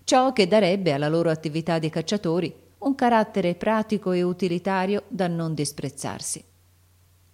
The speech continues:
Non so se tu vorrai prestarti, ma dovresti insegnare ai bambini a distinguere le rane commestibili dalle altre. Quelle commestibili hanno il ventre completamente bianco, mentre le altre hanno il ventre rossastro.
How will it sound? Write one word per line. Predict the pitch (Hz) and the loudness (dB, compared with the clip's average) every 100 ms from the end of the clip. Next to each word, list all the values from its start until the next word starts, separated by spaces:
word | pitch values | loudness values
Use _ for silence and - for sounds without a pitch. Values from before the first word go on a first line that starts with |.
| 370 | 0
Non | 302 170 | 0 2
so | - 147 | 0 0
se | - 139 | -2 -4
tu | - 143 | -4 -4
vorrai | 147 143 143 | -4 -2 -2
prestarti, | 147 147 - 147 135 135 143 - _ _ - - | -2 -4 -4 -4 -4 -6 -12 -14 _ _ -20 -8
ma | 160 | -6
dovresti | 143 156 180 202 196 | -2 0 2 2 0
insegnare | 175 156 160 165 180 185 | -4 -2 -4 -2 0 2
ai | 170 165 | 0 0
bambini | 165 165 196 220 240 240 - | -2 -2 0 2 0 -2 -10
a | - 202 | -2 0
distinguere | 214 220 185 160 156 170 185 | 2 0 -2 -4 0 2 2
le | 196 | 2
rane | 180 156 156 | 2 -2 -2
commestibili | 190 190 196 - 254 226 220 208 | -2 -2 -2 -2 -2 0 2 2
dalle | 180 175 135 | 2 0 -2
altre. | 120 120 - - - _ _ _ _ _ | -4 -8 -12 -16 -20 _ _ _ _ _
Quelle | - 247 262 | 4 6 6
commestibili | 277 247 254 - 294 220 226 233 | 4 2 2 0 0 2 0 0
hanno | 220 214 | 0 2
il | 208 | 2
ventre | 214 254 240 226 | 2 2 2 0
completamente | 220 208 208 196 202 208 208 202 | 0 0 0 0 0 0 0 0
bianco, | 170 143 139 143 151 - _ _ - | 0 -2 -2 -6 -10 -12 _ _ -2
mentre | 202 190 196 | 0 0 0
le | 208 | 0
altre | 254 269 220 208 208 | 2 4 2 0 -2
hanno | 202 190 | 0 0
il | 185 | 0
ventre | 170 175 160 156 | 0 -4 -2 -4
rossastro. | 147 139 139 110 120 - | -4 -6 -6 -6 -8 -12